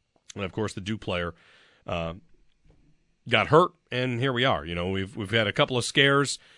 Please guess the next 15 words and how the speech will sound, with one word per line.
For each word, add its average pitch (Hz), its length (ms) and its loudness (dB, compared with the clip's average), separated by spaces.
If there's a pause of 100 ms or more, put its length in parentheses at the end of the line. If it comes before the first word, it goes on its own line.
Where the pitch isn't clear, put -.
(100)
one 127 180 4
with 131 140 0
Caitlin 123 340 0
Clark, 127 340 2
now 120 140 0
the 113 80 -2
one 113 320 -2
with 104 100 -6
the, 101 200 -2
uh, 95 120 0
the 95 120 -10
Duke 107 160 -4
player, 95 340 0 (260)
Filipowski. 101 640 -2 (300)
So 82 380 -2